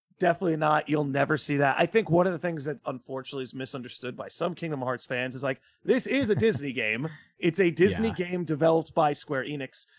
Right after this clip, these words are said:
Speaker 1: You're not gonna take the Disney out of the equation. I think
Speaker 2: For
Speaker 1: the
Speaker 2: sure, yeah.
Speaker 1: closest you could get to that was what you, you were bringing up, if they wanted to make, like, a Verum Rex game, you know?
Speaker 2: Yeah. And I, honestly, I feel like that's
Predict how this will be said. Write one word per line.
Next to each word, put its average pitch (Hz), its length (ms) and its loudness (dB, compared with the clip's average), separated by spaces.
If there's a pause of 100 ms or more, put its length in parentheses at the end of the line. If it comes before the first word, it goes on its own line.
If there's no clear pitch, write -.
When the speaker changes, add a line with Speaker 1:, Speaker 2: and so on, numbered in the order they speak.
Speaker 1:
You're 190 160 2
not 220 260 4
gonna 214 200 2
take 175 400 -4
the 156 80 0
Disney 143 400 -2
out 123 140 0
of 113 80 -12
the 117 80 -8
equation. 107 500 -10 (580)
I 170 120 0
think 196 200 0
Speaker 2:
For - 60 -10
Speaker 1:
the 165 60 -6
Speaker 2:
sure, - 80 -8
yeah. - 40 -10
Speaker 1:
closest 190 400 4
you 180 80 -4
could 160 140 0
get 170 180 2
to 165 60 -6
that 160 140 2
was 139 100 -6
what 151 100 -8
you, 202 300 0
you 220 160 0
were 190 120 4
bringing 135 280 -6
up, 131 160 -6
if 151 100 -12
they 170 120 -4
wanted 160 380 -6
to 160 100 -12
make, 147 240 -6
like, 139 120 -4
a 143 60 -8
Verum 131 420 -6
Rex - 280 -6
game, 98 260 -10 (600)
you 127 160 -4
know? 123 60 0
Speaker 2:
Yeah. 117 140 -2 (280)
And 151 100 2
I, 165 80 2 (300)
honestly, 175 400 2
I 139 80 2
feel 156 380 0
like 147 220 2
that's - 640 -6